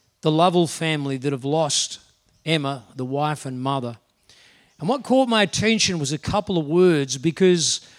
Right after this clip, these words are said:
the way the media, one particular media wrote about this, it said it's left the family traumatized and shattered.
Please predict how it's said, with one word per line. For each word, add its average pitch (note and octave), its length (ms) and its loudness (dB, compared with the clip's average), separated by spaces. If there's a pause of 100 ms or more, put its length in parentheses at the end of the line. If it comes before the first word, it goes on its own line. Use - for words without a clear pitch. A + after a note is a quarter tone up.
(520)
the D#3+ 100 2
way A#3 180 4
the B3 80 4
media, A3+ 540 4
one G3 240 0
particular F#3 480 0
media F3 380 0
wrote E3+ 260 2
about D#3 320 -2
this, D3 240 -2
it E3+ 100 -4
said A3 300 4
it's F3+ 200 2
left G#3+ 400 2
the A3 120 0
family F#3+ 680 -2
traumatized E3 1500 0 (360)
and E3 240 -2
shattered. - 720 -4